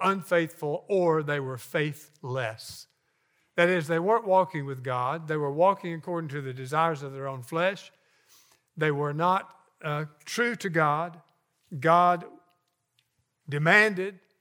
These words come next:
and desired from them a wholehearted faith and a wholehearted worship, and they weren't doing that. Part of it was because their leaders, their priests and prophets,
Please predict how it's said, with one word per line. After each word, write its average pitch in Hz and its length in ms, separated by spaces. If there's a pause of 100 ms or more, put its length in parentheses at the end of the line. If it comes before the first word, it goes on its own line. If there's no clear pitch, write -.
(420)
and 147 320
desired 180 640
from 196 360
them 147 400 (680)
a 151 220
wholehearted 190 880
faith 165 460
and 139 140
a 127 80
wholehearted 170 680
worship, 151 500 (480)
and 170 160
they 196 120
weren't 226 260
doing 247 300
that. 113 220 (460)
Part 240 220
of 202 100
it 180 120
was 160 160
because 165 520
their 165 200
leaders, 180 640
their 151 340 (420)
priests 214 460
and 127 160
prophets, 196 640